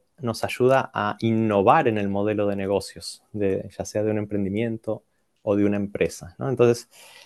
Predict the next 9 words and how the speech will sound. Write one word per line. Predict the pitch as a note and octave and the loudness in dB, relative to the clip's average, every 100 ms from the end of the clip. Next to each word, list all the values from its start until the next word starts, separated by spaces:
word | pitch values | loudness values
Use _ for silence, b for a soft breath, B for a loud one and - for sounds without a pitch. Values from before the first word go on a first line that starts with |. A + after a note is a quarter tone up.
| b b | b b
este, | A2 F#2+ - _ G2+ G2 F#2 F2+ F2 F2 - _ | 2 2 0 _ 4 6 6 4 2 0 -6 _
porque | - A2+ | 6 6
al | |
final | - C3 | 4 2
el | C3+ | 4
modelo | C3+ A#2+ B2+ C#3+ | 4 4 4 2
de | C#3 | 2
negocios | B2 C#3 D3+ - _ | 0 0 -2 -4 _
es | A#2+ A#2 - | -2 -2 -4